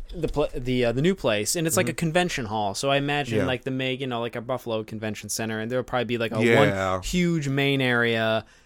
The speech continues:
Speaker 1: that I would imagine would maybe be for the vendor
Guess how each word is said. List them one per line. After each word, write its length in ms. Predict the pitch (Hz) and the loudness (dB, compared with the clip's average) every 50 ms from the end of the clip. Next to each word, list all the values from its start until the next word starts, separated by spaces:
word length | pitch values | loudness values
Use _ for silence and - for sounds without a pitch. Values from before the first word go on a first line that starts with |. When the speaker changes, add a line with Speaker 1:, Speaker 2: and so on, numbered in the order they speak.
| _ _ | _ _
Speaker 1:
that 240 | - 131 120 120 - 120 | 0 2 2 2 0 0
I 60 | 123 | -2
would 160 | 123 120 120 | -2 -2 -2
imagine 480 | 117 117 120 120 120 110 117 117 117 113 | -2 -2 -2 -2 -2 -2 -4 -6 -4 -4
would 200 | 113 113 107 110 | -4 -6 -6 -6
maybe 340 | 113 117 117 117 110 117 110 | -6 -4 -4 -4 -6 -8 -10
be 200 | 110 113 113 110 | -8 -8 -8 -8
for 180 | - - 117 110 | -6 -6 -8 -6
the 100 | 101 107 | -6 -6
vendor 640 | 95 113 113 110 113 117 117 117 117 117 117 117 | -4 -2 -2 0 2 2 2 2 2 0 -2 -4